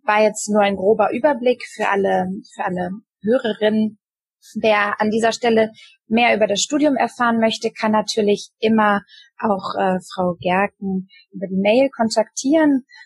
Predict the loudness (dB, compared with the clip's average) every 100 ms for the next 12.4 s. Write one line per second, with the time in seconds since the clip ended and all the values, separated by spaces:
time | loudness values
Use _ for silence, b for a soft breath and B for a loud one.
0 | B 0 2 0 -2 -4 -4 -4 -8 -6
1 | -6 -2 -2 0 0 0 0 0 0 0
2 | -4 B B B _ -2 0 2 0 0
3 | 0 0 0 0 0 0 2 2 4 2
4 | -4 -12 -8 -4 -2 -2 -2 0 0 0
5 | -2 -2 0 -4 -4 -4 -4 -4 0 2
6 | 2 0 -6 -4 -2 0 0 -2 -6 -8
7 | -4 -4 -6 -8 -4 -2 -2 -4 -6 -4
8 | -2 -2 -2 -4 -2 2 2 2 0 B
9 | B B B -6 -4 -4 -2 0 2 2
10 | 2 2 0 -2 -6 -2 0 0 0 -2
11 | -2 0 0 2 2 2 0 0 -2 -4
12 | 0 2 0 -2